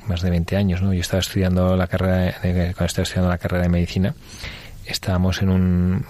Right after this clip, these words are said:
me tocaba, cuando hacíamos ginecología, nos tocaba prácticas y, y hacer partos, ¿no? Y fuimos, nos llamaron a un parto que de, a una mujer que, que no estaba todavía en la edad de parto, desde, desde el feto, pues, tampoco tenía poco más de quinientos gramos,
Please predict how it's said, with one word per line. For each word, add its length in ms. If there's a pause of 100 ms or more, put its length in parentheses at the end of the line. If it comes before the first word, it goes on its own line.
(100)
me 80
tocaba, 320
cuando 220
hacíamos 260
ginecología, 540
nos 120
tocaba 420
prácticas 440
y, 180
y 260
hacer 280
partos, 420
¿no? 80 (600)
Y 100
fuimos, 400
nos 100
llamaron 280
a 20
un 80
parto 280
que 120
de, 380
a 80
una 500
mujer 460
que, 420 (180)
que 160
no 120
estaba 320
todavía 480 (100)
en 140
la 80
edad 140
de 80
parto, 240
desde, 240
desde 280
el 80
feto, 240
pues, 160
tampoco 280
tenía 180
poco 160
más 140
de 120
quinientos 460
gramos, 400